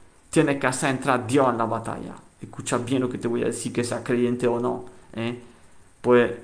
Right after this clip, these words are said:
sin, sin Él va a ser imposible. ¿Por qué? Porque salir de una adicción dura, alguna adicción alimenticia o cosas así,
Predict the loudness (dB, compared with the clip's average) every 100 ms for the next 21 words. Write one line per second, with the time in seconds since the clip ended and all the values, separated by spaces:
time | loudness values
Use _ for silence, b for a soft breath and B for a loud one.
0 | -12 -10 -2 -2 -2 -4 -2 0 2 2
1 | 0 -4 -4 -2 -2 -2 -4 -4 -4 -4
2 | -6 -6 -4 0 0 0 -4 -4 -4 -10
3 | -6 0 2 2 2 0 0 -2 -4 -2
4 | 0 0 -4 -4 -8 -10 -16 _ -20 -6
5 | -4 -2 0 0 -2 -4 0 0 0 -4
6 | -4 -4 -4 -6 -6 -6 -6 -6 -6 -8
7 | -6 -6 -6 -4